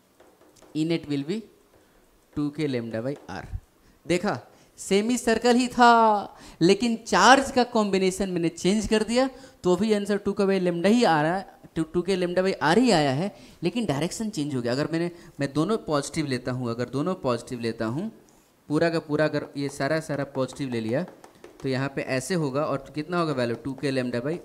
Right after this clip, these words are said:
R होगा। लेकिन यहाँ पे नेट इलेक्ट्रिक फील्ड किधर है? इधर है, नेट इलेक्ट्रिक फील्ड इधर है, इतना। ओके, चलो एक और करते हैं हम लोग। मान लो आप कि ये पूरा ये सर्कल है और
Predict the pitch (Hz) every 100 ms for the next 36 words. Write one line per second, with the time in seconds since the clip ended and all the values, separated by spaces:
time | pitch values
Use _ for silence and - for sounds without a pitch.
0 | 110 107 107 104 107 - _ - _ 120
1 | 120 131 127 139 131 131 135 139 143 -
2 | 147 147 151 156 170 165 147 - - 131
3 | 127 113 104 98 _ - 120 127 123 120
4 | 131 175 185 - - - - 117 107 101
5 | 101 - _ _ _ _ _ _ _ _
6 | _ - _ _ _ 120 - 92 78 -
7 | _ _ _ _ _ _ - 143 156 233
8 | - - - - - _ 156 165 165 170
9 | 175 185 185 196 202 214 - - - -
10 | 135 190 202 139 165 - 170 175 175 175
11 | 190 208 - - - _ _ _ _ _
12 | _ _ 156 147 147 143 190 175 127 135
13 | 165 _ - _ _ _ _ _ _ -
14 | - 135 147 123 123 -